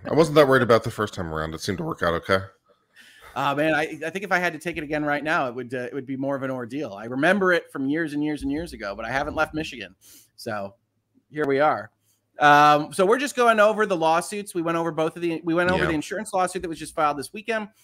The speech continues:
Speaker 2: and we went over the Travelers lawsuit that originally asked for,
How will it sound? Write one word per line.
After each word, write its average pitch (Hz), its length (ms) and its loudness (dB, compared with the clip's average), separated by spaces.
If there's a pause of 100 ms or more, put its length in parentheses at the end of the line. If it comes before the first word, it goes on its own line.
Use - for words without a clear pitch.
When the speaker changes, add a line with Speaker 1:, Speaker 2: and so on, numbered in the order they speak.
(220)
Speaker 2:
and 175 120 0
we 170 60 4
went 220 180 2
over 208 200 0
the 175 80 -2
Travelers 185 560 0
lawsuit 151 500 -2
that 143 100 -4
originally 151 360 -2
asked 139 480 -4
for, 131 380 -2